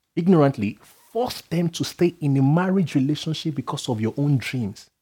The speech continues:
So that when you go to your committee of women association, whatever they are, they celebrate you as the mother. Ah,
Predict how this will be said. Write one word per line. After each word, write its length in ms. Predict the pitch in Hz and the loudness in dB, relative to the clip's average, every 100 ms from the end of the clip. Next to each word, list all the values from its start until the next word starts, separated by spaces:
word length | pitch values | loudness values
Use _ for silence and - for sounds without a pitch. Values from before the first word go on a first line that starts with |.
| _ _ - | _ _ -18
So 160 | - 185 | 0 2
that 60 | |
when 100 | 190 | 4
you 60 | 165 | 4
go 100 | 180 | 2
to 160 | - | 2
your 180 | 139 131 | 2 2
committee 540 | - 160 160 156 196 196 | 2 2 2 2 -2 0
of 180 | 143 | 0
women 380 | 120 165 165 151 | 2 4 4 4
association, 500 | - 135 - 165 165 | 2 0 -2 -2 0
whatever 240 | 160 156 160 | 0 2 0
they 140 | 226 | 0
are, 240 | 135 147 - - _ | 0 -2 -6 -20 _
they 160 | 117 120 | 0 2
celebrate 480 | - 151 139 175 170 | 4 2 4 2 2
you 80 | - | 0
as 140 | 131 | 2
the 100 | 120 | 4
mother. 420 | 131 156 170 165 170 | 4 6 6 4 4
Ah, 320 | 165 131 117 | 4 2 0